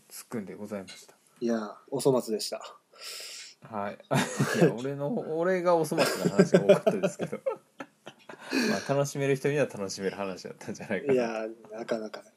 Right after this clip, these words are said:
Speaker 2: もしかしたらそれをね、影響を受けてやる人もいるかもしれないし。
Speaker 1: <laughs> いや、そうそう。いや、でもほんまにそうやと思う。
Speaker 2: うん。
Speaker 1: なんかそういう、あ、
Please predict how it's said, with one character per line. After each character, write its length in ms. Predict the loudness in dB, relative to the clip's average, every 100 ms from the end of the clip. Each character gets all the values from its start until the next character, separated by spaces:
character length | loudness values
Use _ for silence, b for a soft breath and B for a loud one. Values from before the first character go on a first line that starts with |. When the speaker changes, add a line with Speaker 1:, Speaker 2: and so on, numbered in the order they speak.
| 2
Speaker 2:
も 120 | 4
し 80 | 6
か 100 | 6
し 60 |
た 60 | 8
ら 80 | 8
そ 120 | 8
れ 100 | 8
を 60 | 8
ね、 100 | 10
影 180 | 10
響 140 | 10 10
を 40 |
受 100 | 10
け 20 |
て 80 | 8
や 100 | 8
る 100 | 8
人 140 | 6 0
も 80 |
い 100 | -4
る 180 | -10 -8
か 100 | -8
も 80 | -6
し 100 | -6
れ 80 | -8
な 100 | -8
い 40 |
し。 160 | -12 -12 -10
Speaker 1:
<laughs> 160 | -6 -4
い 40 |
や、 100 | -4
そ 180 | -4 -6
う 40 |
そ 160 | -6 0
う。 40 |
い 20 |
や、 80 | 4
で 60 | 4
も 100 | 4
ほ 120 | 0
ん 80 | 0
ま 100 | -2
に 80 | 0
そ 160 | 2
う 40 | 2
や 80 |
と 140 | 0 -6
思 220 | -8 -8
う。 20 |
Speaker 2:
う 20 |
ん。 100 | -8
Speaker 1:
な 100 | -6
ん 80 | -8
か 100 | -8
そ 180 | -8 -6
う 60 | -2
い 20 |
う、 40 |
あ、 160 | -2